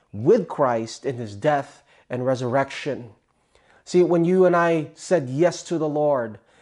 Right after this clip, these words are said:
and we confess with our mouth, and we believed in our heart that Jesus i-, is the Christ and that God raised him from the dead, what we need to do then is follow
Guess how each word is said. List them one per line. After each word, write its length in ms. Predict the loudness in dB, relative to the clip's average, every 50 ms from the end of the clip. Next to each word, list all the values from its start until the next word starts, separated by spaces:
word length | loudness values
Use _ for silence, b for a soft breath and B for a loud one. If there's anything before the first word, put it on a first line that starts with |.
| b b b
and 380 | -4 0 0 2 0 0 0 -2
we 100 | -4 -4
confess 720 | -4 -6 -8 -8 -8 -10 -20 0 2 4 4 4 2 -2
with 140 | -2 -2
our 100 | 0 0
mouth, 460 | 0 0 -2 -2 0 0 -2 -2 -2 -2
and 120 | -2 -2
we 80 | -2 -2
believed 540 | -2 0 0 0 2 2 2 2 2 2
in 100 | 0 2
our 120 | 2 0 0
heart 340 | 0 0 0 0 0 -2 -2
that 180 | -4 -4 -4
Jesus 520 | -4 -2 0 0 0 2 0 -2 -2 -2 -2
i-, 100 | -4 -4 -4 -2 _
is 280 | 4 4 4 4 2
the 100 | -2 -2
Christ 640 | -4 -4 -6 -2 2 2 2 2 2 -2 -4 -6 -6
and 100 | -4 -2
that 180 | 0 -2 -2 -2
God 380 | 2 4 4 4 4 2 0
raised 220 | 0 0 0 0 0
him 80 | -4
from 160 | -4 -4 -6 -4
the 100 | -4 -6
dead, 580 | -6 -2 0 2 2 4 2 0 -2 -8 -14 b b b b b b b b b b b b b b
what 180 | 0 0 2
we 120 | 2 2 0
need 280 | 2 2 0 0 -2
to 100 | -4 -8
do 140 | -4 -4 -2
then 320 | 0 2 0 2 0 -2 -2
is 240 | -2 -4 -4 -4
follow 800 | -10 -18 _ _ 2 4 4 6 6 4 4 4 2 0 -4 B